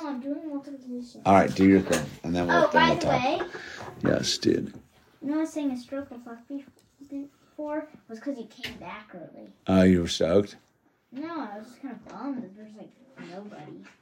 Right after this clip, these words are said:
Speaker 2: Oh, I know. Well, I gave you some time to think about yourself. Okay, so
Speaker 1: But luckily I had some ideas. Go to the White House.
Speaker 2: so, uh,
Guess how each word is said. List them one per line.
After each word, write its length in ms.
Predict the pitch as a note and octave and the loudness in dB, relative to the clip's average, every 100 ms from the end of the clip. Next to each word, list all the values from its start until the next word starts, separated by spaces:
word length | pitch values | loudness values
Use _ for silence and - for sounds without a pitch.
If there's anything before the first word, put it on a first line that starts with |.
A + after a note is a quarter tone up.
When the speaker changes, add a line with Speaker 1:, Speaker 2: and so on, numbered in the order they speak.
| - | -8
Speaker 2:
Oh, 220 | E2+ E2+ | -4 -2
I 100 | D#2 | -2
know. 220 | B1+ B1+ - - - _ - - - - - F#2 | -4 -8 -12 -18 -20 _ -16 -16 -16 -16 -14 -4
Well, 320 | F#2 F2 F2 E2 | 0 2 2 0
I 80 | |
gave 220 | E2+ G2+ G2+ | 6 6 6
you 60 | |
some 220 | F#2+ F#2+ F2+ | 4 2 2
time 320 | F#2+ F2+ F2+ | 4 4 4
to 100 | D#2 | 0
think 280 | - D#2 C#2+ | -2 -6 -4
about 200 | C#2 C#2+ | -4 -4
yourself. 320 | - - D2 D2 - - - _ _ _ _ _ _ _ - - _ _ _ _ _ _ - - | -4 -6 -8 -10 -18 -20 -20 _ _ _ _ _ _ _ -20 -20 _ _ _ _ _ _ -8 8
Okay, 440 | C3+ D3 D3 A2+ F2+ | 10 10 10 8 6
so 480 | - - D#3 C3 - - | 6 10 10 10 2 -12
Speaker 1:
But 180 | - - | -14 -12
luckily 320 | - - A3 | -14 -14 -12
I 40 | |
had 120 | G#3 - | -12 -14
some 160 | - | -18
ideas. 640 | A3+ - - - - - - _ _ - - - - - - - - | -18 -18 -20 -20 -20 -20 -20 _ _ -20 -20 -20 -20 -16 -14 -12 -8
Go 60 | |
to 100 | A#3 | -8
the 80 | G#3+ | -8
White 160 | F#3+ - | -12 -14
House. 680 | - - - - - - - | -16 -20 -20 -20 -16 -14 -8
Speaker 2:
so, 440 | - - E3+ - D3+ | 2 8 12 12 10
uh, 260 | B2+ A2 | 6 2